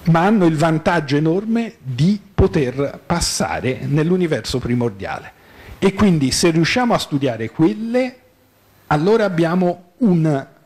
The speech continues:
portatore di informazioni che viene direttamente dai primi attimi. Allora come si fa? Si fanno esperimenti come, eh, qui il tempo è inesorabile, c'è ancora qualche granellino,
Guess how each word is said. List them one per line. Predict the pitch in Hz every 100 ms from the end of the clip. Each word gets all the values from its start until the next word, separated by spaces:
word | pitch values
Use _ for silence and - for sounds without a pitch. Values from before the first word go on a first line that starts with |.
| _ _
portatore | - 262 - 202 208 139
di | 123
informazioni | 135 - 160 180 180 262 240
che | 147
viene | 139 156 147
direttamente | 131 147 175 170 - 160 180 180
dai | 147 127
primi | 113 101 90
attimi. | 90 - - - - - - - - - - -
Allora | - 180 185 151
come | 156 151
si | 143 180
fa? | 170 214 269
Si | - -
fanno | 170 190 151 139
esperimenti | 139 - 135 135 160 147 123 - 110 110
come, | - 156 135 120 117 107
eh, | 135 107
qui | - 139 127 - - - -
il | - 139
tempo | - 147 139 131 120
è | -
inesorabile, | 226 190 147 131 143 131 117 120 120 - -
c'è |
ancora | 151 147 175 143
qualche | 117 120 113 - - _ _ _
granellino, | - 147 170 160 156 165 165 151 156 277